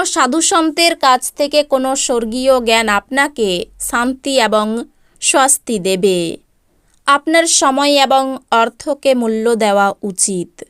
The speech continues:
অন্যথায় আসন্ন সময়টি ঝামেলা এবং চ্যালেঞ্জ দ্বারা পূর্ণ।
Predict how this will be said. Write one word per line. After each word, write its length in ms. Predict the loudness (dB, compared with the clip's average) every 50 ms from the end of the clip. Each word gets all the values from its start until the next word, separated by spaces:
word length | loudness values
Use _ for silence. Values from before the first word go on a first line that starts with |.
| _ _ _ _ _ _ _ _ _ _ 0
অন্যথায় 580 | 0 2 2 0 -2 -2 -4 -4 0 2 2 2
আসন্ন 420 | 2 0 -2 -4 -4 -4 -2 -2 -4 -4 -4
সময়টি 580 | -4 -4 -4 -4 -4 -4 -4 -4 -4 -2 -2 -2 -2 -4 -6 _ _ _ _ _ _ -8
ঝামেলা 560 | -4 -2 -2 0 0 2 2 2 2 2 2 2 2 2
এবং 180 | 2 0 0 0 -2 -6 -4
চ্যালেঞ্জ 420 | -4 -2 -2 0 0 0 0 -2 -2 0
দ্বারা 280 | 2 0 2 2 0 -2 -4 -2
পূর্ণ। 320 | -4 -4 -2 -2 -4